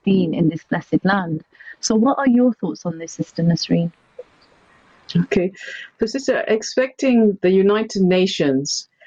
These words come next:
Speaker 2: to help the Muslims of Palestine is like expecting the one who aided and abetted a criminal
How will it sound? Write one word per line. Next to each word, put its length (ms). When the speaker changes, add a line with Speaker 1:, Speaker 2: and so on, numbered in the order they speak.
Speaker 2:
to 120
help 480
the 100
Muslims 420
of 140
Palestine 720
is 200
like 440
expecting 720
the 120
one 360
who 320
aided 520
and 140
abetted 640
a 60
criminal 640